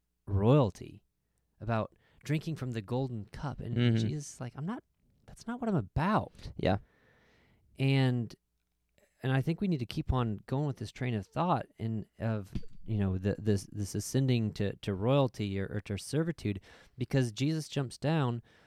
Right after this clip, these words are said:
Speaker 1: in verse forty-four and says, "Whoever wants to be first among you, you have to be a slave."
Speaker 2: Mm-hmm.
Speaker 1: It's like, You guys, you, you don't wanna understand why I'm here yet. I didn't come to rule.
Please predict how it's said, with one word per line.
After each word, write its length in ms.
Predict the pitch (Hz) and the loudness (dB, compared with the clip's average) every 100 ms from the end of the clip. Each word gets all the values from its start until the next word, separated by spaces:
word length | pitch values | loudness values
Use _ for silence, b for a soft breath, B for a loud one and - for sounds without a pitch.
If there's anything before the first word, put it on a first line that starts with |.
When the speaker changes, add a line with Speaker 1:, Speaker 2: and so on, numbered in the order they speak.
| b b - | b b -2
Speaker 1:
in 160 | 123 | 0
verse 160 | 120 120 | 2 0
forty-four 500 | 123 120 101 165 165 | 0 -2 0 0 2
and 80 | 107 | 2
says, 200 | 113 104 | -2 -2
"Whoever 240 | 135 135 | -2 0
wants 240 | 135 135 139 | 0 0 0
to 60 | - | -2
be 60 | |
first 380 | 101 - 165 - | -4 -2 -2 0
among 300 | 117 101 95 | -2 -2 -2
you, 280 | 92 107 127 _ _ _ | -4 -4 -6 _ _ _
you 60 | - | -14
have 120 | 190 | -14
to 60 | - | -10
be 80 | 107 | -12
a 40 | |
slave." 480 | - - 196 196 - | -12 -10 -8 -8 -4
Speaker 2:
Mm-hmm. 220 | 214 120 113 | 0 2 2
Speaker 1:
It's 100 | - | -4
like, 180 | - | -14
You 60 | 202 | -12
guys, 240 | 202 185 - | -10 -10 -12
you, 100 | 160 - - | -16 -16 -20
you 140 | - | -10
don't 140 | 160 180 | -8 -6
wanna 100 | 190 | -6
understand 580 | 160 - - 156 180 117 | -6 -8 -4 0 0 0
why 240 | 110 117 | 0 0
I'm 100 | 104 | -2
here 400 | 90 - 170 98 | -4 0 2 2
yet. 440 | 85 87 - _ - _ _ _ _ - | 0 -6 -8 _ -20 _ _ _ _ -14
I 40 | - | -8
didn't 180 | 180 | -8
come 180 | - 135 | -4 -4
to 120 | - 95 | 0 0
rule. 640 | 92 110 139 101 127 | 6 8 10 8 6